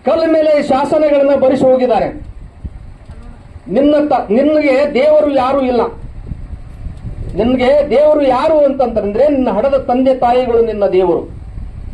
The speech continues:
ನಿನಗೆ ವಿದ್ಯಾಬುದ್ಧಿಯನ್ನ ದಾನ ಎರೆದು ನಿನ್ನ ಬಾಳಿಗೆ ಬೆಳಕಾಗಿರ್ತಕ್ಕಂಥ ಗುರುಗಳು ನಿನ್ನ ದೇವರು, ಹಿರಿಯರು ನಿನ್ನ ದೇವರು ಅಂತ ಶಾಸನಗಳಲ್ಲಿ ಬರೆಸಿ ಹೋಗಿದ್ದಾನೆ. ಇವತ್ತು ಅವನು ಈ ದೇಶಕ್ಕೆ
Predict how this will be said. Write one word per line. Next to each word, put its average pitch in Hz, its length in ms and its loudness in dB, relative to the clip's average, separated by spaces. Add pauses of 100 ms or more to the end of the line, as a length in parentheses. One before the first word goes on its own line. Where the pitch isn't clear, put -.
(680)
ನಿನಗೆ 285 480 2
ವಿದ್ಯಾಬುದ್ಧಿಯನ್ನ 302 880 0 (100)
ದಾನ 285 240 0
ಎರೆದು 294 420 4 (760)
ನಿನ್ನ 294 240 2
ಬಾಳಿಗೆ 294 440 2
ಬೆಳಕಾಗಿರ್ತಕ್ಕಂಥ 302 1000 0 (200)
ಗುರುಗಳು 320 440 4
ನಿನ್ನ 262 280 0
ದೇವರು, 196 300 2 (1600)
ಹಿರಿಯರು 339 420 4
ನಿನ್ನ 302 280 2
ದೇವರು 262 680 2
ಅಂತ 254 200 -2 (140)
ಶಾಸನಗಳಲ್ಲಿ 233 800 -2
ಬರೆಸಿ 190 220 -2
ಹೋಗಿದ್ದಾನೆ. 165 400 -10 (1300)
ಇವತ್ತು 294 320 2
ಅವನು 311 380 2
ಈ 302 240 0
ದೇಶಕ್ಕೆ 320 520 0